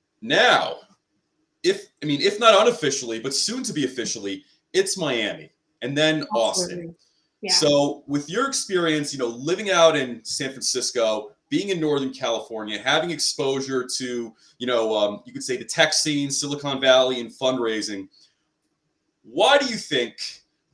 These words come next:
Speaker 1: Miami and Austin, uh, will likely be the future, and perhaps maybe even a third, you know, major city that, you know, many of us may just not know of yet?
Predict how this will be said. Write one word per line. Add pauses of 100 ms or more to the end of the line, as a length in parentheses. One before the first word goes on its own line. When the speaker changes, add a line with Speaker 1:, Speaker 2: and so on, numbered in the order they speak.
(640)
Speaker 1:
Miami
and
Austin, (540)
uh,
will
likely (120)
be
the
future,
and
perhaps
maybe (220)
even
a
third, (240)
you
know,
major
city
that, (180)
you
know,
many
of
us
may
just (200)
not
know
of
yet?